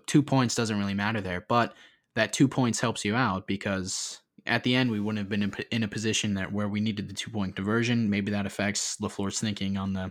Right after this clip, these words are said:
the go for it on fourth down. I don't know. It's just, God, man, God, so many stupid little things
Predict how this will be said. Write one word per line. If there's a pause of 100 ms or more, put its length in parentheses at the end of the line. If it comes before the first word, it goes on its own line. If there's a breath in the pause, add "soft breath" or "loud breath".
(140)
the
go
for
it
on
fourth
down. (400 loud breath)
I
don't
know.
It's
just, (760)
God,
man,
God,
so
many
stupid
little
things